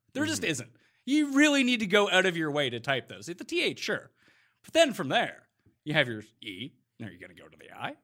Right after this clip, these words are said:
Speaker 1: You're gonna go to the R. You're gonna go to the Y. Like, that's inexcusable. So a lot of people with very poor spelling coming at us. Um, it's a T V show. We should pump the brakes. It reminds me, I mean, just cutting to your hat for a second. I once said something very,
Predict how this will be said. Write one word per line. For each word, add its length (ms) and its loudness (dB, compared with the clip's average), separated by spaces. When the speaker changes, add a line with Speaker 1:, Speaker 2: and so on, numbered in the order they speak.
Speaker 1:
You're 180 -14
gonna 140 -18
go 140 -20
to 80 -20
the 160 -18
R. 280 -8
You're 120 -12
gonna 120 -10
go 160 -14
to 100 -20
the 100 -20
Y. 420 -4
Like, 140 -12
that's 460 -2
inexcusable. 580 -12
So 140 -10
a 0 -
lot 160 -2
of 60 -6
people 160 -4
with 100 -6
very 160 -2
poor 160 -6
spelling 320 -8
coming 240 -12
at 160 -16
us. 220 -14
Um, 420 -2
it's 80 -16
a 40 -14
T 140 -10
V 140 -12
show. 280 -12
We 80 -20
should 100 -20
pump 180 -8
the 60 -14
brakes. 260 -10
It 60 -8
reminds 320 0
me, 120 -6
I 40 -6
mean, 220 -8
just 280 -18
cutting 260 6
to 80 -6
your 140 -2
hat 240 2
for 120 -4
a 60 -6
second. 340 -10
I 40 -10
once 200 -4
said 180 2
something 260 0
very, 260 -2